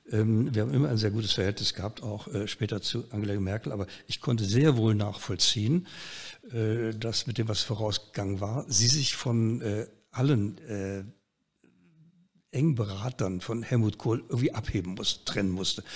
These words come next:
Und dazu gehört auch die Werbeagentur. Und das, ähm, da habe ich voll verstanden.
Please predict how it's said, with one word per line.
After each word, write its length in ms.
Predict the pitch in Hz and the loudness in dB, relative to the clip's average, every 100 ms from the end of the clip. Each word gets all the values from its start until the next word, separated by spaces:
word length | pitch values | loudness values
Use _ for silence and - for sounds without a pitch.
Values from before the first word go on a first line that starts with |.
| - - | -4 0
Und 80 | |
dazu 180 | 113 - | 2 4
gehört 160 | 113 113 | 4 2
auch 120 | - | 2
die 140 | 117 | 0
Werbeagentur. 720 | 104 92 110 98 90 82 95 - - - - - _ - 208 | 2 2 0 -4 -6 -6 -8 -10 -16 -16 -18 -20 _ -10 -4
Und 140 | 120 | 0
das, 240 | 107 - | 4 6
ähm, 480 | 120 107 110 120 - - _ - _ _ - 190 - | 6 4 4 2 -4 -18 _ -20 _ _ -14 -12 -10
da 80 | 143 | -6
habe 140 | 131 | -2
ich 120 | 127 - | -2 -2
voll 400 | - 117 156 143 | -4 -2 0 2
verstanden. 560 | 131 - 123 110 98 | 2 2 2 0 -4